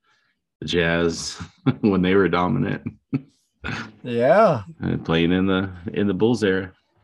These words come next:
Speaker 2: Mm-hmm.
Speaker 1: They could have got a couple of championships.
Speaker 2: Mm.
Speaker 1: But, yeah, like I said, sad news. But, yeah.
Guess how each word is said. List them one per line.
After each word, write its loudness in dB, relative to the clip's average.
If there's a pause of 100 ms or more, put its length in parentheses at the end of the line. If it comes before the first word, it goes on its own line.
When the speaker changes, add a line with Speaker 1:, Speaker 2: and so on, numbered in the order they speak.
(520)
Speaker 2:
Mm-hmm. -6 (300)
Speaker 1:
They -8
could -10
have -6
got -4
a -4
couple -4
of -4
championships. -6 (1120)
Speaker 2:
Mm. -14 (680)
Speaker 1:
But, -2 (880)
yeah, -2 (500)
like -10
I -10
said, 4
sad 2
news. -4 (880)
But, -6 (4000)
yeah. -10